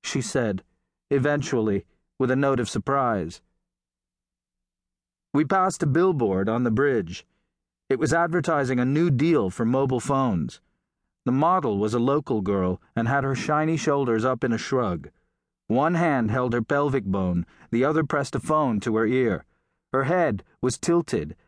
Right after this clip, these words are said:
and her enlarged eyes were startled. "Where is everyone?" I asked. "Here and there,"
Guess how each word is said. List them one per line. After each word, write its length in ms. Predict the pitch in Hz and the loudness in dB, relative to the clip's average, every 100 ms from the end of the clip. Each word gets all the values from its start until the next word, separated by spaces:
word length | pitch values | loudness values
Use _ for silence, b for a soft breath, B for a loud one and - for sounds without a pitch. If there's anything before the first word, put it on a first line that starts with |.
| - | -4
and 100 | 123 | 0
her 120 | 123 | 0
enlarged 640 | 123 127 147 160 156 123 | 2 2 2 2 0 0
eyes 440 | 139 143 107 92 98 | 0 2 0 -2 -4
were 100 | 104 | -6
startled. 680 | - - 135 135 80 62 - _ _ _ _ _ _ _ _ _ _ _ _ | -6 -2 -2 -2 -4 -10 -16 _ _ _ _ _ _ _ _ _ _ _ _
"Where 280 | 107 160 208 | 0 2 4
is 180 | 247 170 | 4 2
everyone?" 560 | 120 107 104 104 95 - _ _ | 2 0 0 0 -2 -8 _ _
I 140 | 107 117 | -2 0
asked. 480 | 107 98 - - - _ _ _ _ _ _ _ _ _ _ _ _ - | 0 -2 -4 -16 -20 _ _ _ _ _ _ _ _ _ _ _ _ -2
"Here 240 | 247 220 | 2 4
and 140 | 147 120 | 4 2
there," 360 | 160 190 190 | 2 2 0